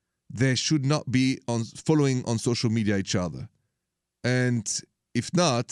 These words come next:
then at least open pages and, and, and Facebook and, uh,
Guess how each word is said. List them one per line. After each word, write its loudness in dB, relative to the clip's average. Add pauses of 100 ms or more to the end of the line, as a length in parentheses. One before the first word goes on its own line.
(100)
then 2
at -2
least -2 (320)
open 2
pages 2
and, 0
and, -2
and 0 (180)
Facebook 0
and, -2 (480)
uh, 0